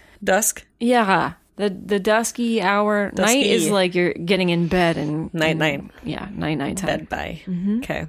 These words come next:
Speaker 2: Mm-hmm.
Speaker 1: Well, good afternoon.
Speaker 2: Yeah, hello and welcome. <laughs> This is sixteen to one,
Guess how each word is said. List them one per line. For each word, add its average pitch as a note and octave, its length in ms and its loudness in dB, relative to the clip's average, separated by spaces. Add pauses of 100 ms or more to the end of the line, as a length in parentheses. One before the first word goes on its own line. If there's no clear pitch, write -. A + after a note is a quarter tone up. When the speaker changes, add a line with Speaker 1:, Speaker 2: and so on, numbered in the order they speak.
Speaker 2:
Mm-hmm. F#3+ 140 -8 (640)
Speaker 1:
Well, B3+ 100 2
good D4 100 4
afternoon. D4 600 4
Speaker 2:
Yeah, D#4 160 6
hello C#4+ 340 4
and B3+ 140 2
welcome. G3+ 460 2
<laughs> - 560 -10
This G#3+ 200 -2
is G#3 80 -2
sixteen G#3+ 420 0
to G3 80 2
one, F#3 340 2